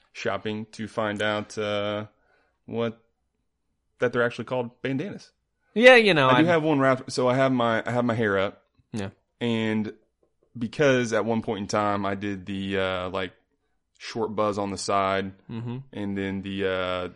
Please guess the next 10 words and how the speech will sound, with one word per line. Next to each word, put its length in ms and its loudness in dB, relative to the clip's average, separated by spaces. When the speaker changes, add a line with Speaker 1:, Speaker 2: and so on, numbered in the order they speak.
Speaker 1:
the 100 -12
shaved 400 -4
line 600 -2
Speaker 2:
Yep. 340 0
Speaker 1:
and 180 -8
then 220 -8
the, 220 -8
uh, 120 -10
comb 280 0
over. 300 -4